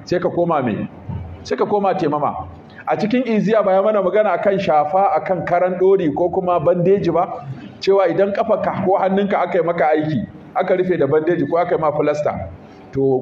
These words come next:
in ka zo alwala, sai dai kai haka kawai da ruwa, sai ka shafa a kai shi kenan. Yanzu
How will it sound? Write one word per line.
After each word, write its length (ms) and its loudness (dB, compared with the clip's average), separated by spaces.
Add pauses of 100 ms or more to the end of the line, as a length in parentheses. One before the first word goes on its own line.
in 140 0
ka 120 0
zo 200 2
alwala, 580 0 (240)
sai 200 -4
dai 120 2
kai 140 0
haka 240 -2
kawai 260 0
da 80 2
ruwa, 280 2 (720)
sai 180 -2
ka 140 -6
shafa 720 0
a 20 -6
kai 160 -2
shi 160 -4
kenan. 320 -8 (640)
Yanzu 240 0